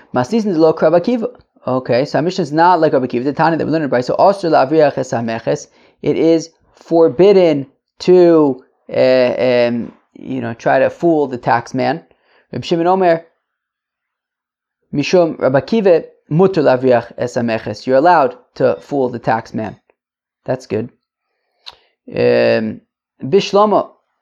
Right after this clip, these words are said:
well, the customs people. Bishlomo le'inyan kilayim. Um, so I understand, uh, uh, with regard to,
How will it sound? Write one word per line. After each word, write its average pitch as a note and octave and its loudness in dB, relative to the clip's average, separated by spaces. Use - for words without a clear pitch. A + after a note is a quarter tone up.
well, A#2 -6
the A#2 -10
customs A2 -8
people. - -10
Bishlomo G3+ 0
le'inyan D#3 -2
kilayim. D#3 0
Um, B2 2
so - -6
I G3 2
understand, D#3+ -2
uh, B2+ 0
uh, B2 2
with C3 -6
regard D3+ 2
to, D3+ 0